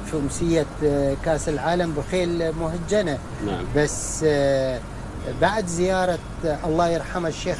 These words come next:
Speaker 1: حمدان لي للمزرعة وشافني جالس أنتج خيل مهجنة، في وقتها ما كنت، آه، مهتم بالخيل العربية أبدًا. قال لي: "خالد، اللي تسويه غلط.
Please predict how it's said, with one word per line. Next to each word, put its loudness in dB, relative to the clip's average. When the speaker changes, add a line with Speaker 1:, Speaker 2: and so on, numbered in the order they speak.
Speaker 1:
حمدان 0
لي 0
للمزرعة 0
وشافني 2
جالس 2
أنتج -4
خيل 0
مهجنة، -2
في -4
وقتها 0
ما 0
كنت، 0
آه، 2
مهتم 4
بالخيل 2
العربية 0
أبدًا. 0
قال 2
لي: 0
"خالد، 0
اللي 2
تسويه 2
غلط. -2